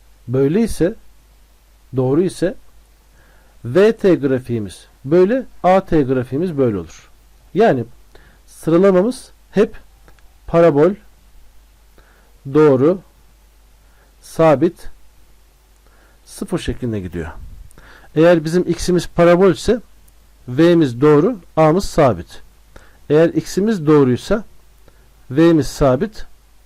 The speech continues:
a'mız sıfır şeklinde olur. Bu hiç değişmez. Bunun sebebi on ikinci sınıfta,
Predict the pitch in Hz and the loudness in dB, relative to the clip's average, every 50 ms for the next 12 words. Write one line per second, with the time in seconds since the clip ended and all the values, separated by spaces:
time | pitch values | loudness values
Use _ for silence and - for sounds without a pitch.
0 | _ _ _ _ _ _ _ - 151 147 143 160 202 - - - 160 - 117 101 | _ _ _ _ _ _ _ -2 0 0 0 0 -2 -4 -8 -12 -10 -8 -8 -8
1 | - _ _ _ _ _ _ _ _ - - - - 120 - - 98 95 87 85 | -8 _ _ _ _ _ _ _ _ -20 -16 -8 -8 -8 -6 -6 -8 -6 -6 -6
2 | 78 73 - - - - _ _ _ _ _ _ _ _ _ _ _ _ _ _ | -8 -10 -12 -18 -20 -20 _ _ _ _ _ _ _ _ _ _ _ _ _ _
3 | _ _ _ _ _ _ - - 202 208 240 - - - 160 151 139 - - 113 | _ _ _ _ _ _ -4 0 0 0 0 0 0 2 2 2 2 0 -4 -8
4 | 92 82 - - - _ _ - - - - - - - - 180 226 233 220 190 | -6 -6 -8 -10 -14 _ _ -20 -20 -20 -20 -20 -14 -6 -2 0 0 2 0 0
5 | - 226 226 196 151 156 - 185 196 185 - 175 180 156 139 - 175 175 165 - | 2 2 2 2 2 2 0 -2 -2 -4 -4 -4 -4 -4 -4 -2 -2 -2 -2 0
6 | 147 143 147 | 0 -2 -2